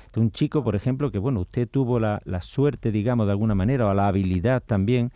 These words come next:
de superar esto de alguna manera y tener su, mm, su pareja, su matrimonio, su, su vida, ¿no?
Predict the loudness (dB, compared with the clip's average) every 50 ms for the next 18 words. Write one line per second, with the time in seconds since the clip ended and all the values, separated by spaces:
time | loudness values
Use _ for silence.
0 | -12 -20 -20 -20 -20 -20 -14 -6 -2 -2 -2 0 0 -2 0 2 2 2 2 2
1 | 0 -2 -2 -2 -2 0 0 0 0 0 2 2 2 2 0 0 0 -2 -2 -2
2 | -2 0 0 0 0 -2 -4 -6 -4 -2 0 0 0 0 0 0 0 0 0 -2
3 | -2 -4 -8 -12 -18 -16 -10 -4 -2 0 0 -2 -2 -2 -4 -4 -2 -2 -2 -2
4 | 0 0 0 0 2 2 2 2 2 0 -2 -4 -4 -6 -4 -4 -4 -6 -8 -20
5 | -20 -16 -6 -4 0 2 2 2 2 0 0 -2 -2 -2 -4 -4